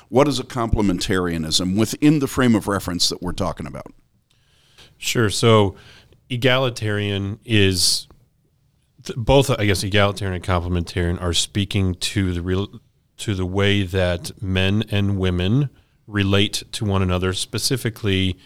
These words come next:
Speaker 2: um, within the church, but also within the family. And is there a, a hierarchy of authority? Are there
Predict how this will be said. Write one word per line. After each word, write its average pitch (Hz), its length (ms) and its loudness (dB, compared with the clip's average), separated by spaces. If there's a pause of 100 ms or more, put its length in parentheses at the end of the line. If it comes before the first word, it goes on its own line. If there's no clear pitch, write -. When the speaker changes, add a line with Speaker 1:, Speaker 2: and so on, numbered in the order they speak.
(540)
Speaker 2:
um, 85 540 -4 (360)
within 117 360 2
the 113 80 4
church, 123 400 2
but 110 100 0
also 107 260 2
within 92 280 -2
the 82 80 -4
family. 90 640 0 (400)
And 92 480 -2 (100)
is 101 240 0
there 110 300 2
a, 95 560 -4 (760)
a 98 260 -4
hierarchy 92 520 0
of 90 100 -6
authority? 101 640 2
Are 92 180 0
there 92 480 4